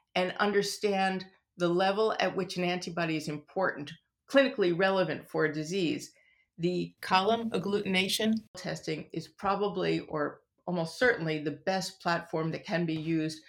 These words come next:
so that we can establish a value that consistently is used for, um, clinicians to know, once this patient reaches this titer,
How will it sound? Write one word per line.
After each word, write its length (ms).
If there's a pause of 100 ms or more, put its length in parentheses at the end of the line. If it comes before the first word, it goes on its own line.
(180)
so 140
that 160
we 100
can 200
establish 680
a 80
value 640 (460)
that 260
consistently 760
is 120
used 460 (340)
for, 460
um, 320
clinicians 720 (200)
to 100
know, 500 (480)
once 380
this 180
patient 460
reaches 480
this 300
titer, 500